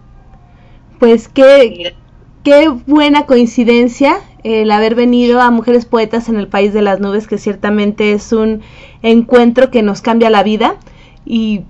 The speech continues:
Speaker 1: muchísimas gracias también por expresarse tan bello de, de México, de, de mi tierra, de su gente. Muchísimas gracias y gracias por compartir con nosotros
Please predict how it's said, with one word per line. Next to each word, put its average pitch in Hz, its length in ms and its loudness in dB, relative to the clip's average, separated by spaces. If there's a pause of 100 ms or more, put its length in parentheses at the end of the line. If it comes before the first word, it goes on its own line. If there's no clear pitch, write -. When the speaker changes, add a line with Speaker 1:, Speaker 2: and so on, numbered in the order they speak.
Speaker 1:
muchísimas 233 880 0
gracias 214 460 0
también 208 360 0
por 285 160 -2
expresarse 214 720 -4
tan 202 280 -6
bello 202 360 -4
de, 190 440 -8 (340)
de 208 140 -4
México, 220 500 -2
de, 202 540 -4 (140)
de 214 100 -2
mi 202 140 -4
tierra, 214 480 -4
de 202 100 -6
su 202 160 -10
gente. 196 400 -8
Muchísimas 208 640 -6
gracias 190 460 -4
y 208 40 -6
gracias 202 300 -6
por 196 160 -10
compartir 185 520 -8
con 208 140 -4
nosotros 196 640 -4